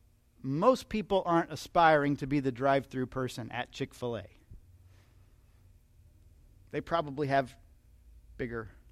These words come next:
things. And those people that are there might be somewhere along the line of their career goals. Maybe in your life, you're somewhere along the line of your career goals. Well, here's what Jesus said. Jesus did some amazing things, didn't he? Can we agree Jesus was amazing? That's probably easy to say. Best thing I've said today.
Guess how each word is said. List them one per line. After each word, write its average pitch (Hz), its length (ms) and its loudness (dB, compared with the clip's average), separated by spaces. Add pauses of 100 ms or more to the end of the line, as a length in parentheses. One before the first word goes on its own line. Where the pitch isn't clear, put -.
(120)
things. - 440 -16 (960)
And 175 160 -6
those 240 220 2
people 202 360 -2
that 170 120 6
are 160 100 6
there 151 420 2 (1300)
might 147 240 -2
be 156 100 0
somewhere 147 460 2
along 143 320 6
the 135 80 2
line 131 280 0
of 123 80 -2
their 131 140 -2
career 135 220 0
goals. 156 200 4
Maybe 175 260 4
in 175 80 2
your 202 100 6
life, 202 220 6
you're 190 100 2
somewhere 175 380 6
along 160 280 8
the 143 60 0
line 139 200 0
of 127 60 -4
your 131 100 -2
career 127 240 -4
goals. 143 180 -2
Well, 160 80 -10
here's 196 220 2
what 208 180 4 (260)
Jesus 156 380 -2
said. 147 240 -2
Jesus 196 380 -2
did 175 180 -2
some 147 140 -2
amazing 147 420 2
things, 131 300 -2
didn't 156 160 -6
he? 170 60 -6
Can 160 120 -4
we 208 120 2
agree 180 220 2
Jesus 151 320 -6
was 135 140 -8
amazing? 131 380 0
That's 131 120 -6
probably 127 280 -6
easy 117 240 -6
to 110 80 -10
say. 139 240 2
Best - 340 -6
thing 131 140 -4
I've 127 100 -6
said 143 160 -2
today. 143 320 2